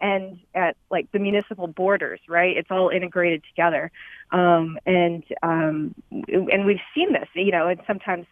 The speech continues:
our strategies to respond to our hardest hit communities. I mean, our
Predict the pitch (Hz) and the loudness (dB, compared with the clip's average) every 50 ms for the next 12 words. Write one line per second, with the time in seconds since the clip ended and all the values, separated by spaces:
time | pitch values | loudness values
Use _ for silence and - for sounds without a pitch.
0 | - - - 165 175 170 165 160 160 165 - _ - 208 196 190 190 180 175 180 | -10 -4 -2 0 0 0 0 -2 -4 -8 -12 _ 2 4 6 6 6 4 2 -2
1 | 175 - _ _ - - 170 160 160 175 - _ - 202 214 269 320 214 - - | -4 -4 _ _ -12 -12 -10 -10 -12 -14 -16 _ -6 -2 -2 -2 -2 -2 -4 -6
2 | - 170 160 160 151 - 180 175 151 147 - _ - - - - - 170 147 151 | -8 -6 -6 -8 -4 -2 0 2 2 0 0 _ -6 -10 -8 -8 -6 -4 -4 -4
3 | - - - - 190 175 175 170 - - - - - - - _ - - 185 196 | -4 -6 -4 -4 -2 -2 -2 -4 -4 -10 -16 -18 -18 -18 -20 _ 0 2 4 4
4 | 190 180 175 - | 4 2 0 -4